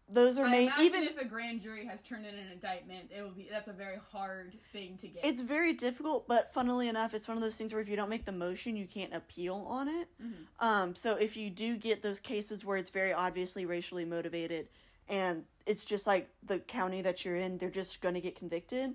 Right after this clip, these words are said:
Speaker 2: You just
Speaker 1: If you
Speaker 2: throw that out there so that you, it, later.
Speaker 1: So that you can appeal it later.
Speaker 2: Cool.
Speaker 1: Um, you also do it at the very end of the case. After you have your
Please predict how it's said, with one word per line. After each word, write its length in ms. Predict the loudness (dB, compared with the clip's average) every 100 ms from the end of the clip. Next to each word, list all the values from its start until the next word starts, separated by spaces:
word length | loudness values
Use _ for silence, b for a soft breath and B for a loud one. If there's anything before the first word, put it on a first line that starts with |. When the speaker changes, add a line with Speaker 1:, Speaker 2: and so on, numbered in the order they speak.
| -8
Speaker 2:
You 100 | -8
just 80 | -4
Speaker 1:
If 80 | -2
you 80 | -2
Speaker 2:
throw 80 | -4
that 120 | -8
out 180 | -10 -10
there 220 | -10 -10
so 120 | -12
that 100 | -16
you, 220 | -16 -20 -18
it, 220 | -18 -14
later. 200 | -10 -4
Speaker 1:
So 100 | 2
that 140 | 4 2
you 100 | 0
can 120 | -4
appeal 280 | -4 -4 -4
it 60 |
later. 300 | -6 -8 -12 -14
Speaker 2:
Cool. 120 | -18 B B 0
Speaker 1:
Um, 480 | 2 4 2 -2 -8 4
you 140 | 8
also 220 | 8 6
do 100 | 2 0
it 40 |
at 60 | 0
the 60 |
very 160 | -4 -2
end 100 | -4
of 60 | -6
the 60 |
case. 400 | -6 -6 -6 -4 -4
After 180 | -4 -2
you 160 | -2
have 120 | -2
your 240 | -2 -4